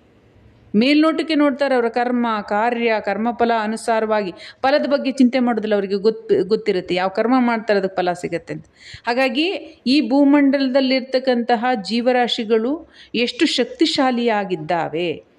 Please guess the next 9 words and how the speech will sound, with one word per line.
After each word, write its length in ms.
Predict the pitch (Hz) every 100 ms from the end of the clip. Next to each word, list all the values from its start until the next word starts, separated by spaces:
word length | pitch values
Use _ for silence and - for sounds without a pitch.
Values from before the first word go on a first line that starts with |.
| _ _ _
ಎಷ್ಟರ 420 | 214 254 - 320 311
ಪ್ರಮಾಣದಲ್ಲಿ 920 | - 262 240 262 311 320 277 262 285
ಸಕಾರಾತ್ಮಕ 640 | 294 269 240 233 233 233 226
ಆತ್ಮಗಳಿದ್ದಾವೆ 1300 | 196 190 226 202 196 175 160 170 139 151 185 160 - _ _ _ _ _ _ _
ಎಂಬುದನ್ನ 520 | 220 277 302 277 262 277 294
ಅವರು 220 | 226 254
ಮೇಲ್ನೋಟದಲ್ಲಿ 1080 | 240 226 254 285 277 277 269 262 254 247 269
ಮೇಲಿದ್ದೇ 720 | 208 214 254 254 226 233 269
ಪಟ್ಟನೆ 680 | 269 247 247 - 294 269